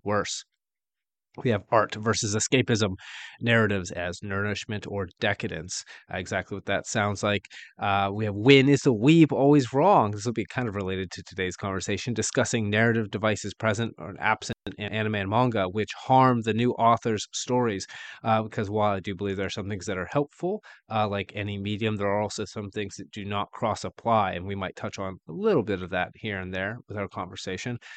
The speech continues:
We have the nature of villainy, what makes a villain, and why do people choose evil, and, uh, new to the list, we have reader rights versus justified writing. When is the author or reader in the wrong?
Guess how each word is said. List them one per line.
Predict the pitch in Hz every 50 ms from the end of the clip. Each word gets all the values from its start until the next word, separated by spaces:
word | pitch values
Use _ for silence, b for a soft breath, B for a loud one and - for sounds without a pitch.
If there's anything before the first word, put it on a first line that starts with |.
| B B B B B -
We | 120
have | 104 120 117 113 107
the | 110
nature | 113 127 131 127 - - 131
of | 117 107 92
villainy, | 101 113 113 110 110 98 90 87
what | - 95 82
makes | 98 104 98 -
a | 110 95
villain, | 85 107 104 101 95 90 87
and | 87 90
why | 95 98 101
do | 95 92
people | - 113 107 98 104 95
choose | - - 117 107 98 - -
evil, | - 117 120 117 104 104 92 92 b b b b b b b b b _ -
and, | 120 113 104 98 104
uh, | - 101
new | 104 104 104 110 110
to | 98 - 110
the | 110 101
list, | 95 95 98 113 147 156 - - -
we | 101 104 95
have | 85 - 107 104 104 101 101 98 95 - -
reader | - 101 110 123 131 117 117 110 98
rights | 104 110 123 139 - - -
versus | 120 123 117 - - 117 101 - -
justified | - - 123 - - - 120 - - 117 113 110 107 98
writing. | 98 104 107 107 107 104 87 - - 104 b b b b _ -
When | 110 120 143 165 185
is | 190 160
the | - -
author | - 127 135 139 143 123 - - 104 98 98
or | 90 104 107 107 104 101 92 87 98
reader | 107 123 139 147 131 113 98 95 95 95 -
in | - 113 110 104
the | 101 95
wrong? | 92 92 98 98 101 101 98 92 95 101 101